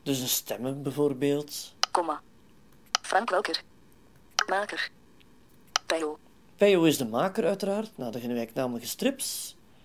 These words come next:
Speaker 2: Seizoen één, kopniveau drie.
Speaker 1: En dan kan je de seizoenen zien.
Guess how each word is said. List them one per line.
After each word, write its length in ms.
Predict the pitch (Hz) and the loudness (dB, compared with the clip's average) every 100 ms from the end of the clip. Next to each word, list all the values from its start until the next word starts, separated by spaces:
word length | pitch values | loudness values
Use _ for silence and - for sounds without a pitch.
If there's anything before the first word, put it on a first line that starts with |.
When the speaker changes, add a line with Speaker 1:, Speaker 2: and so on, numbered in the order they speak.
| - | 0
Speaker 2:
Seizoen 440 | - 175 180 220 | 2 2 0 -2
één, 240 | 214 175 160 - - - | -2 -4 -6 -14 -20 -8
kopniveau 420 | - 170 170 185 | -4 -4 -2 -2
drie. 180 | 170 156 - - - - - - - | -2 -6 -10 -20 -20 -20 -20 -20 -12
Speaker 1:
En 80 | - | 4
dan 120 | 180 | 4
kan 120 | 240 277 | 8 8
je 60 | |
de 80 | 262 | 8
seizoenen 500 | - 247 226 247 156 | 8 8 8 6 6
zien. 240 | 120 95 | 0 -6